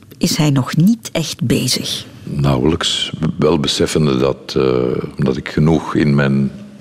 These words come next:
Speaker 2: in onze vriendenkring, eh, met name de, de boezemvriendin van mijn echtgenote, ehm, is overleden toen ze, ik denk, tweeënzestig was. Dus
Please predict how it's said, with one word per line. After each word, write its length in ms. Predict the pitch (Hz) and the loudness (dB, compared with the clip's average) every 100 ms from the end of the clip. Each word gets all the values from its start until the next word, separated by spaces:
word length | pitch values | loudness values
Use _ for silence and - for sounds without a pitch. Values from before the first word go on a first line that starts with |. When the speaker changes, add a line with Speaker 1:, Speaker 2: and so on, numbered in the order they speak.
| - - | -20 -6
Speaker 2:
in 80 | 69 | 0
onze 200 | 69 73 | 0 0
vriendenkring, 680 | - 80 78 - 76 69 - - - - - - - - - | 0 2 2 2 0 -2 -4 -10 -14 -14 -14 -14 -18 -18 -12
eh, 360 | - 69 67 67 - - | -4 0 2 2 -2 -12
met 300 | - 76 - | -6 -4 -2
name 360 | 78 78 80 80 | 0 0 2 0
de, 400 | 73 71 71 73 71 | 0 2 2 0 -2
de 80 | |
boezemvriendin 880 | 67 65 82 85 78 67 67 64 69 | -2 0 2 2 2 0 0 2 2
van 160 | 73 71 | 2 2
mijn 360 | 71 69 69 69 | 2 2 0 -2
echtgenote, 800 | 76 73 - 73 71 69 76 71 - - - - - - - | -4 -4 0 2 2 0 -4 -8 -10 -12 -10 -10 -12 -14 -8
ehm, 460 | - 69 71 69 69 71 - | 0 2 2 2 0 -2 -6
is 320 | - 76 - 76 | -2 0 2 0
overleden 540 | 65 71 69 73 71 | 2 2 2 2 0
toen 200 | 78 73 | 0 0
ze, 140 | 71 71 | 2 0
ik 100 | 69 | 2
denk, 240 | 73 71 | 2 0
tweeënzestig 880 | - 76 76 - 80 - 90 - - | 0 2 2 2 -2 -4 -8 -10 -2
was. 480 | 95 90 - - - - | -2 0 -4 -8 -8 -2
Dus 300 | - - | -2 -2